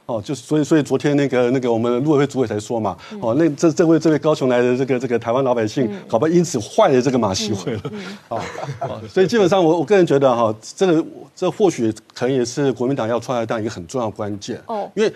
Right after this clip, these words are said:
Speaker 1: 你连中华民国你都不讲的话，那你可能塑造一种印象，哦，或者给中国老百姓的一种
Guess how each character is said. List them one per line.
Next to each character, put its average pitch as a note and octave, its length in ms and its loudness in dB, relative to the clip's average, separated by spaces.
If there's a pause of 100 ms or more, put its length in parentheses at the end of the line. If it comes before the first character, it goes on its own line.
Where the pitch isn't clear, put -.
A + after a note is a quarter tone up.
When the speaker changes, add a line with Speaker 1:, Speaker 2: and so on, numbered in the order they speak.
Speaker 1:
你 D3 140 2
连 F3+ 140 6 (140)
中 C#4+ 180 4
华 G3 140 2
民 F3 100 4
国 D#3 140 2
你 A#2+ 60 -2
都 D3+ 60 -4
不 D#3+ 80 -2
讲 A2+ 200 -6
的 F#2+ 80 -6
话， F#2+ 340 -6 (440)
那 G3 240 2
你 F3 240 -2
可 - 200 -4
能 B2+ 200 -2 (360)
塑 - 220 -2
造 G3 140 4
一 - 20 4
种 C3 220 0
印 E3+ 260 0
象， A#2+ 300 -4 (240)
哦， A2+ 120 -10
或 D#3+ 160 -2
者 D3+ 60 -2
给 B2 140 -4
中 B2 240 -2
国 E3 80 4
老 C#3 100 6
百 A#2 100 2
姓 D3+ 140 -2
的 C#3 60 0
一 C#3 40 -2
种 C3+ 120 -2